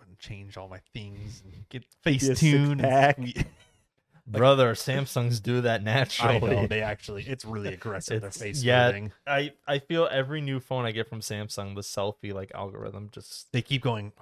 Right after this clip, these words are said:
Speaker 3: it
Speaker 1: harder
Speaker 3: gets
Speaker 1: and harder.
Speaker 3: more aggressive.
Speaker 1: Yeah.
Speaker 3: Yeah.
Speaker 1: Which
Speaker 2: They're just trying to turn us into anime.
Speaker 3: Well, I,
Speaker 1: I mean
Speaker 3: whatever. If they want to turn me into anime, keep my facial hair. Don't fucking blur it out.
Speaker 1: You turn it into some mushy blur.
Speaker 3: Yes.
Speaker 1: Yeah, that is one problem, but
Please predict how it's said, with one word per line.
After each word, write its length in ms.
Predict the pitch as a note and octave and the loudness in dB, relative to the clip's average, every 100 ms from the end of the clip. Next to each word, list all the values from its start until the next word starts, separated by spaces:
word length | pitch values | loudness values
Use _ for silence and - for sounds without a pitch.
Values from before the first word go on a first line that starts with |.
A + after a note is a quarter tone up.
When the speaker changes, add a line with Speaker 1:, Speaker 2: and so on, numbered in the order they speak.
| - | -2
Speaker 3:
it 40 | |
Speaker 1:
harder 180 | B2+ A#2 | 2 2
Speaker 3:
gets 120 | A2 | 2
Speaker 1:
and 80 | G#2+ | 0
harder. 280 | G2 G#2+ F#2 G#2 | 0 0 0 0
Speaker 3:
more 240 | G#2+ G2 | 0 -2
aggressive. 640 | F2 F#2+ G2 - F2 F2 | -6 -6 -6 -6 -8 -8
Speaker 1:
Yeah. 140 | G#2 F2 | -8 -6
Speaker 3:
Yeah. 260 | F#2 G2 | -4 0
Speaker 1:
Which 340 | C#3 B2 - - _ _ _ _ - | 0 0 -8 -16 _ _ _ _ -10
Speaker 2:
They're 100 | B2+ | -6
just 180 | A#2+ - | -6 -4
trying 180 | B2+ A#2 | -4 -4
to 60 | |
turn 120 | B2+ | -6
us 120 | A#2 - | -6 -6
into 240 | G#2+ - | -8 -8
anime. 460 | A2+ A2 G#2+ G#2+ - _ _ _ _ _ _ _ - | -8 -8 -8 -10 -12 _ _ _ _ _ _ _ -6
Speaker 3:
Well, 140 | F3 | -6
I, 220 | - D#3+ | 0 0
Speaker 1:
I 40 | A#2 | 0
mean 380 | G#2+ F#2+ F2 F2+ | -2 -12 -14 2
Speaker 3:
whatever. 360 | G#3+ A3+ D#3 | 6 8 6
If 80 | B2+ | 4
they 100 | F3 | 2
want 220 | F#3+ A#3+ | 0 -2
to 40 | - | -4
turn 120 | G#3 | -4
me 60 | D#3 | -4
into 100 | A#2+ | -2
anime, 360 | B2 C#3+ G#2 G2 | -2 -2 -4 -6
keep 160 | - | -10
my 140 | B3 A3+ | -8 -8
facial 360 | - F3 C3+ | -8 -6 -4
hair. 200 | G2 G2+ | -4 -6
Don't 260 | G2 C#3 F3+ | -6 -8 -8
fucking 440 | - F#3 - C#3 | -12 -10 -8 -8
blur 420 | G#2 G#2+ A2 C#3 C3+ | -6 -6 -4 -2 -2
it 40 | |
out. 200 | G#2+ - | 0 0
Speaker 1:
You 80 | D3 | 0
turn 240 | D3+ C#3+ | 2 0
it 60 | - | 2
into 120 | B2+ | -2
some 260 | C#3+ A#2+ A#2 | 0 -2 -2
mushy 360 | A2 - G#2+ | -2 -2 -8
blur. 240 | G2 G2+ G#2+ | -10 -4 2
Speaker 3:
Yes. 840 | D3 A#3 A#2 F#2 - - - - | 4 4 2 -2 -6 -6 -8 -6
Speaker 1:
Yeah, 60 | C#3 | -2
that 40 | B2+ | -2
is 100 | G#2 | -2
one 180 | G2+ F#2 | -6 -6
problem, 420 | F#2 F#2 G2 F#2+ | -10 -12 -16 -16
but 160 | F2+ F#2+ | -14 -14